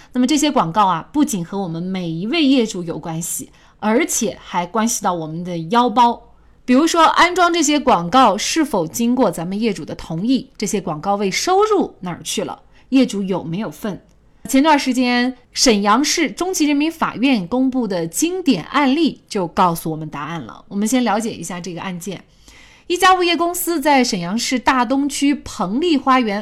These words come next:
A、B 区楼道大堂电梯内等公共区域刊登了大量的广告，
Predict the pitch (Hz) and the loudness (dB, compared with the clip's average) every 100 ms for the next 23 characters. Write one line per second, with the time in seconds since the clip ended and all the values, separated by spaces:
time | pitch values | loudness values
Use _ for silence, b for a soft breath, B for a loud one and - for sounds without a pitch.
0 | - 339 359 - 349 226 - 233 226 196 | -4 -4 -4 -2 0 0 -2 -4 -2 -2
1 | 160 196 196 175 180 233 254 175 - 208 | -4 -2 2 2 0 -2 -2 -2 -6 -6
2 | 175 208 - 320 247 240 311 339 359 294 | -6 -8 -2 2 2 0 -2 -2 -2 -2
3 | 196 151 160 233 269 233 - 262 285 247 | -2 -8 -4 -2 0 -2 2 2 2 0
4 | - - 185 185 185 160 180 170 170 165 | -6 -10 -8 -6 -8 -6 -6 -6 -6 -8
5 | 160 160 180 - | -10 -8 -10 -10